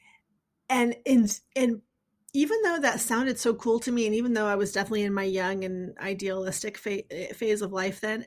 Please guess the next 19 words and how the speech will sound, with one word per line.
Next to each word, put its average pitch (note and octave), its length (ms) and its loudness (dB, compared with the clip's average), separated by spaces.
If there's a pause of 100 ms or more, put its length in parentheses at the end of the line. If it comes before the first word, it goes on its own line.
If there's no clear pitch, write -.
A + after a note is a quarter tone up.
(140)
a A#3+ 120 -4
part F4+ 340 0
of A4 100 0
me D#4+ 180 2
was A#3+ 180 2
like, G3+ 220 0
"That A3+ 240 2 (200)
isn't G3+ 340 -4
gonna F#3+ 200 -2
work." - 360 -4 (1120)
Because G3+ 1400 0
we're A#3 240 6
people, A#3 640 2
and G#3 260 0
because G3 800 -4
w-, G3+ 420 -14
despite G#3+ 760 -2 (120)
our F#3+ 440 -4 (640)
p-, - 60 -16